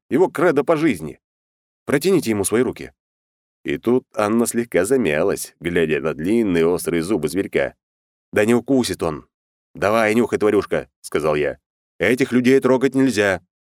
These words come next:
Чисто вымытый медоед, на купание которого я потратил два часа и два куска хозяйственного мыла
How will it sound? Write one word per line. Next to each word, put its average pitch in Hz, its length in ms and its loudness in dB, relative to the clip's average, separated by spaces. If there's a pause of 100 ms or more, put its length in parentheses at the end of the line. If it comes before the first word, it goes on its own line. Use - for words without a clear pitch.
(920)
Чисто 170 440 -2
вымытый 85 440 0
медоед, 78 640 -2
на 80 120 -2
купание 80 420 -2
которого 78 360 0
я 78 120 -2
потратил 78 380 -4
два 78 180 -2
часа - 320 -4
и 76 60 -2
два 76 180 -4
куска 76 320 -6
хозяйственного 78 580 -2
мыла 78 320 0